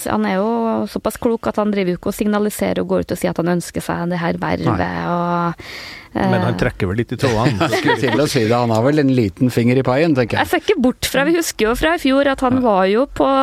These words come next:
Speaker 1: pub <laughs> og så skiskyting med lederen i valgkomiteen, så han har jo en tendens til å snakke med folk, og han har jo også brukt den tida.
Speaker 2: Han er altså en av Norges aller mest drevne politikere, må man si, poli-, som politisk dyr,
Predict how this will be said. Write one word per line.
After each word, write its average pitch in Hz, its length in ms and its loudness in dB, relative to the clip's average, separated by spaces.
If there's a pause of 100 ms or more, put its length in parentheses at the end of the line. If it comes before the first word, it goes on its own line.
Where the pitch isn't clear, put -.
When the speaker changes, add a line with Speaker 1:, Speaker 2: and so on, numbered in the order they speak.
(120)
Speaker 1:
pub 220 400 0 (100)
<laughs> 302 120 0
og 247 120 0
så 254 180 0
skiskyting 226 680 0
med 247 160 2
lederen 214 280 2
i 247 80 2
valgkomiteen, 233 560 2 (260)
så 233 100 0
han 254 60 2
har 214 200 2
jo 208 140 2
en 277 140 2
tendens 214 380 0
til 240 80 0
å - 80 -4
snakke 269 240 -2
med 196 120 -2
folk, 415 220 0
og 381 100 2
han 339 60 4
har 311 100 2
jo 277 80 0
også 403 180 -2
brukt 220 320 -2
den 247 180 0
tida. 196 360 2
Speaker 2:
Han 147 140 4
er 120 260 2
altså 110 200 2
en 98 80 2
av 104 120 2
Norges 98 220 2
aller 98 180 0
mest 98 180 -2
drevne 92 460 2 (600)
politikere, 107 460 2
må 110 120 2
man 107 120 2
si, 139 100 0 (360)
poli-, 104 260 2
som 104 220 2
politisk 110 420 0
dyr, 175 200 4